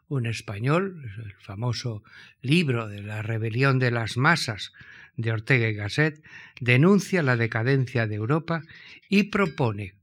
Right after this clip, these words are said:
ya, en mil novecientos treinta, propone, en una fecha tan te-, tan temprana, como uni-, única solución posible,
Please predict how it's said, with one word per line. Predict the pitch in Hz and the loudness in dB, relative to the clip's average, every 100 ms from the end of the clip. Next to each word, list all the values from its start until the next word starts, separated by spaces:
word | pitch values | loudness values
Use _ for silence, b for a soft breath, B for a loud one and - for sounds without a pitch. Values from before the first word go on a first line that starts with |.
| _ _ _ | _ _ _
ya, | 139 143 _ B B B | -6 -6 _ B B B
en | - 101 107 | -12 -6 -2
mil | 131 170 180 185 | 0 0 0 -2
novecientos | 131 113 101 147 151 135 113 101 - | -2 -2 -2 0 0 -2 -4 -6 -4
treinta, | 156 165 151 170 151 B B B B _ - | 0 0 0 -4 -8 B B B B _ -6
propone, | 127 139 175 180 170 202 - _ _ - - | -2 -2 -2 0 -2 -4 -10 _ _ -12 -4
en | 123 | -2
una | 147 123 | 0 -2
fecha | - 117 113 | -2 -4 -4
tan | 107 143 143 | -4 -4 -4
te-, | - 110 117 107 110 | -4 -6 -6 -6 -2
tan | 151 147 | -2 0
temprana, | 104 101 139 151 147 143 B B B B | -4 -2 2 4 2 0 B B B B
como | 131 120 139 175 | 0 2 2 0
uni-, | 208 208 202 - | 0 -4 -8 -12
única | 214 220 214 208 165 | -6 -4 -4 -6 -6
solución | - 139 120 113 170 160 123 | -4 -6 -6 -6 -2 -2 -2
posible, | 117 104 196 214 196 196 - | -4 0 2 2 0 -2 -6